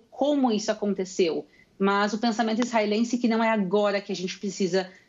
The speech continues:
ah, entender isso. Se a gente conseguir entender, melhor. Mas esse não é o objetivo principal.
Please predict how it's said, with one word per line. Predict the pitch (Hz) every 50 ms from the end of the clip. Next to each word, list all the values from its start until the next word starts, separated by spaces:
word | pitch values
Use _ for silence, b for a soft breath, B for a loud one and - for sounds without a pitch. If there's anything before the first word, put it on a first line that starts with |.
| B B -
ah, | 185 190 185 180 180 180
entender | 185 190 180 190 196 185 170 175 170
isso. | 160 165 170 - - - 240 208
Se | - -
a | 208 180
gente | 190 185 -
conseguir | - 208 202 - - 185 202 220
entender, | 220 190 - 185 170 190 214
melhor. | 208 196 185 185 196 185 165 156 -
Mas | 156 165 -
esse | 208 214 214 -
não | 226 226 220 214
é | 208 214
o | 220 233 208 -
objetivo | 202 180 185 202 190 - 208 190 190
principal. | 190 190 190 - - 190 - 156 147 147 - b